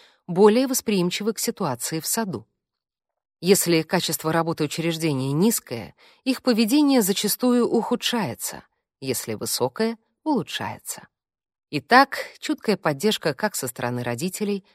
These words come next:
так и со стороны воспитателей чрезвычайно важна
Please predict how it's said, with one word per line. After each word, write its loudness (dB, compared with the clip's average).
так -4
и 0
со -2
стороны -2
воспитателей -4
чрезвычайно 0
важна -2